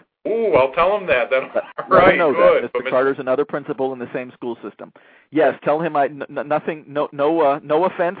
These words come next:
Speaker 2: just, uh,
Speaker 1: Oh,
Speaker 2: haven't
Speaker 1: I
Speaker 2: gotten to his
Speaker 1: know,
Speaker 2: quite
Speaker 1: yeah.
Speaker 2: yet. Um,
Speaker 1: All right,
Speaker 2: but
Speaker 1: well, thank you. That was very informative, and we're still, it's alive and well. We're working it as, uh, much as we can here for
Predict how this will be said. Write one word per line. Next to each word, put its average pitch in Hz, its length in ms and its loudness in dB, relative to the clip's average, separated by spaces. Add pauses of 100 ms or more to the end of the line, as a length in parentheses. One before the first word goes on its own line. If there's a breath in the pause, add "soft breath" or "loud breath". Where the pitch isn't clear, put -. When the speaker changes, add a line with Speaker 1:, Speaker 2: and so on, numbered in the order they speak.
Speaker 2:
just, 147 200 -6 (100)
uh, 139 40 0
Speaker 1:
Oh, 131 40 0
Speaker 2:
haven't - 240 2
Speaker 1:
I - 40 -12
Speaker 2:
gotten - 240 0
to 135 100 0
his 127 100 0
Speaker 1:
know, 120 120 0
Speaker 2:
quite 113 180 0
Speaker 1:
yeah. 143 100 0
Speaker 2:
yet. 98 180 -2 (640)
Um, 139 80 0
Speaker 1:
All 143 100 6
right, 170 120 8
Speaker 2:
but 170 140 6
Speaker 1:
well, 127 120 -8
thank 175 300 -2
you. 127 80 -6
That 127 140 4
was 135 160 -4
very 151 200 2
informative, 160 640 0
and 131 200 -8
we're 123 160 -8 (100)
still, 147 240 0
it's 135 120 -10
alive 139 320 2
and 143 140 -8
well. 143 180 2
We're 127 160 -2
working 139 280 0
it 135 100 0 (640 loud breath)
as, 120 160 -12
uh, 117 120 0
much 135 260 -2
as 127 120 -12
we 135 80 -4
can 135 240 -2
here 123 160 -8
for 123 120 -10